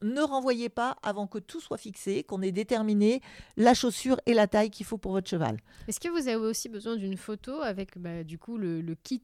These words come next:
Speaker 2: euh, porté, la, la semelle portée et le, le membre, du coup, d'aplomb ?
Speaker 1: Euh, ça dépend des cas.
Speaker 2: D'accord, ok.
Speaker 1: Hein, euh, très souvent, on n'en a pas besoin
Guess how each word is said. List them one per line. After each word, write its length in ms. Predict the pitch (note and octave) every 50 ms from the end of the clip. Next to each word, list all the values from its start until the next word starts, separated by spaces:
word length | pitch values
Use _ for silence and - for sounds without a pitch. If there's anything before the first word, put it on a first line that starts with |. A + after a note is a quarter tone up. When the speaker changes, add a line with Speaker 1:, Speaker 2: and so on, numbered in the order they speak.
| - G3
Speaker 2:
euh, 180 | F3 E3 D#3+
porté, 420 | D3+ - F#3+ E3+ - - B3+ D4+ E4
la, 200 | A#3 E3 D#3 C#3+
la 120 | C3 C3+ C3+
semelle 400 | - - G#3 G#3+ A#3 A#3 A3 G3+
portée 560 | - G3 F3+ - - G#3+ A#3 C4 C4 - - -
et 160 | A#3+ A#3+ B3
le, 480 | A#3 G#3+ F#3+ F#3 F#3 F3+ F3 E3+ E3+
le 160 | E3+ F3+ F3 F3
membre, 520 | F3+ F3 F3+ F#3 G#3 A#3+ A3+ G3+ F3+ E3+
du 100 | D#3+ E3
coup, 160 | - - G#3+
d'aplomb ? 380 | F#3+ E3+ F#3 E3 - - A3+ B3+
Speaker 1:
Euh, 80 | - -
ça 160 | - - A#3
dépend 260 | G#3+ G#3 A#3 A3 A3 G#3+
des 100 | G#3+ G#3
cas. 180 | - C#3+ - - _ _ _ -
Speaker 2:
D'accord, 300 | A3 A3+ - - F3 F3 F3 - - - G#3
ok. 140 | F#3+ - F#3+
Speaker 1:
Hein, 160 | - C3 G#3+ - -
euh, 500 | - - - B1+ B1 A1+ B1+ B1 - - - - - -
très 260 | - - A3+ B3 B3+
souvent, 540 | B3 - - C4 A3 A3+ A#3 A3+ A3+ - - -
on 120 | F3+ F3+
n'en 160 | F3+ F3 E3+ D#3
a 80 | D3+
pas 100 | - D#3
besoin 320 | D3+ D#3+ E3 D#3+ F3+ B3+